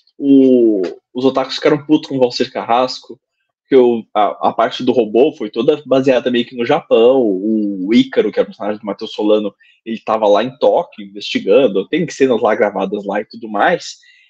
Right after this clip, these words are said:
E aí o Valcir viajou, tirou foto com figures, viaja-, visitando lugares otakus. Então os otakus ficaram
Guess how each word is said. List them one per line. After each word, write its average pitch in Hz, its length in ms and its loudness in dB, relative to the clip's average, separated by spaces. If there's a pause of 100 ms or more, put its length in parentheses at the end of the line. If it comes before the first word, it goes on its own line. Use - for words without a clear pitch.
(160)
E 139 60 -4
aí 135 340 6
o 160 60 2
Valcir 180 380 2
viajou, 131 800 -2 (320)
tirou 151 260 0
foto - 580 -2
com 127 400 2
figures, 110 1000 0
viaja-, 117 380 0 (500)
visitando 127 400 -2
lugares 113 400 2
otakus. 110 580 -2 (280)
Então 135 240 2
os 131 80 0
otakus 127 380 0
ficaram 131 400 0